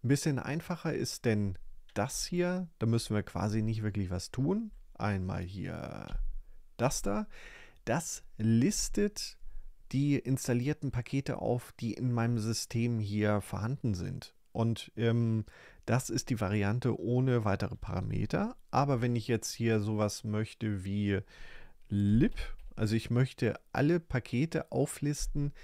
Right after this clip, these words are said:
die lib enthalten und, äh, sonst nicht. Machen wir hier ein bisschen klarer. Dann habe ich hier alles lib, lib, lib, lib, lib, lib, lib, lib, lib. Genau,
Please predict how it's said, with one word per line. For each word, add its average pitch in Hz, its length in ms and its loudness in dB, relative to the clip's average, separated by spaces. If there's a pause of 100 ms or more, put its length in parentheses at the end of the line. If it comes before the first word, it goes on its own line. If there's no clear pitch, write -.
(260)
die 117 460 2 (200)
lib 107 380 4
enthalten 156 640 -2
und, - 440 -4
äh, 117 420 0 (120)
sonst - 360 -4
nicht. 143 280 -6
Machen 110 160 -4
wir 110 60 0
hier 104 320 2
ein - 240 -2
bisschen 92 240 -6
klarer. 160 500 -2 (640)
Dann 120 240 2
habe 127 180 -2
ich 113 80 -2
hier 123 300 2
alles 110 360 0
lib, 95 300 -4 (180)
lib, 95 300 -4 (920)
lib, 117 160 -2 (240)
lib, 190 260 -2
lib, 131 240 0
lib, 101 240 -2
lib, 95 380 -4
lib, 147 240 -2
lib. - 280 -2 (840)
Genau, 98 340 2